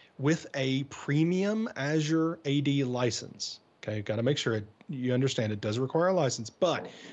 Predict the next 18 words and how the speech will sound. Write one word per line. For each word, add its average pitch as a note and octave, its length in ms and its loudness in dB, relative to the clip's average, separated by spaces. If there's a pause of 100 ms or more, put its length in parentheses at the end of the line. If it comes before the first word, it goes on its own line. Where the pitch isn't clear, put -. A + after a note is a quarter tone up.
you'll D3+ 140 2
be F#3+ 60 8
able G3+ 160 4
to G3 140 4
assign E3 800 -2 (480)
users D#3 840 0 (200)
roles C3 600 2
within B2 260 2
Microsoft D3 440 0
three D#3+ 140 0
sixty-five B2 840 -4 (260)
based D3+ 260 0
upon D3 220 0
their A#2+ 140 2
membership D3 580 2
in A#2+ 160 -4
a A#2+ 60 -4
group, A2 500 -4